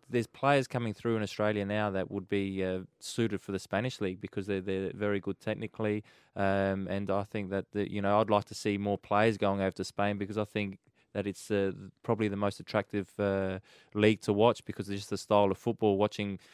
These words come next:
you know, I know that not everyone can play like Barcelona, but the style they play, I think that's what <laughs> everyone would like to play like.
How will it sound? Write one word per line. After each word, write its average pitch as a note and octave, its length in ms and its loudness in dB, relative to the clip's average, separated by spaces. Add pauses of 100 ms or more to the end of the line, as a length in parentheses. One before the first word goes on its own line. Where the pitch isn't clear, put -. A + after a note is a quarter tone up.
(160)
you A2 60 -4
know, G2+ 100 2
I F#2+ 280 2
know G2 220 0
that F#2+ 180 0
not G2+ 180 0
everyone G2 360 0
can G2 180 -8
play G#2 160 2
like G#2 220 2
Barcelona, G2+ 640 2
but F#2 180 -4
the G#2 60 -12
style G2+ 280 0
they G2 220 2
play, G2 420 -2 (320)
I G2 100 -4
think G#2 220 -6
that's G2 280 -4
what G2 180 0
<laughs> - 0 -
everyone G#2+ 380 -2
would G#2 100 -4
like G2+ 140 -2
to F#2+ 140 -10
play G2 200 0
like. F#2+ 240 -6